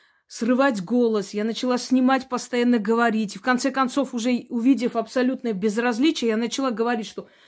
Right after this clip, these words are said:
вас просто будут резать, как баранов. Неужели вы не хотите жить элементарно, выйти ради своих детей и бороться?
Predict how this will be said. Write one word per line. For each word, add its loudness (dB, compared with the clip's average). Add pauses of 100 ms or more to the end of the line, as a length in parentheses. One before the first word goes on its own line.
(160)
вас 2
просто 0
будут 0
резать, 2
как -4
баранов. 2
Неужели 2
вы 0 (240)
не 0
хотите 0
жить 0
элементарно, 0
выйти 0
ради -2
своих -4
детей -2
и 0
бороться? 0